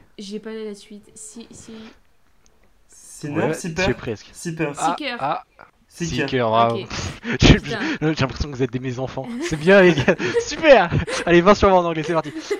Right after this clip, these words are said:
Speaker 3: Euh, non, non, franchement, euh, on recommande pas, euh,
Speaker 1: Pas
Speaker 3: sauf si vous
Speaker 1: forcément.
Speaker 3: aimez la, si vous aimez, euh,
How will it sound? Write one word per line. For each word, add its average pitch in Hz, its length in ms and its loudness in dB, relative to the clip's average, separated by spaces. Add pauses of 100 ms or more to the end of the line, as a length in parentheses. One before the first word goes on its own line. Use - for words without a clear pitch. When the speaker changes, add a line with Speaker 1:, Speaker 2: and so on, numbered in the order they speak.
(300)
Speaker 3:
Euh, 127 180 0
non, 180 160 0
non, 180 300 -2
franchement, 156 540 -4
euh, 123 160 -4
on 117 80 -8
recommande 120 380 -14
pas, 127 260 -4
euh, 104 340 -12 (340)
Speaker 1:
Pas - 60 -20
Speaker 3:
sauf 233 220 -10
si 233 60 -12
vous 233 60 -12
Speaker 1:
forcément. 233 240 -14
Speaker 3:
aimez 160 120 -10
la, 104 340 -8
si - 220 -12
vous 107 240 -16
aimez, 113 300 -14
euh, 101 60 -16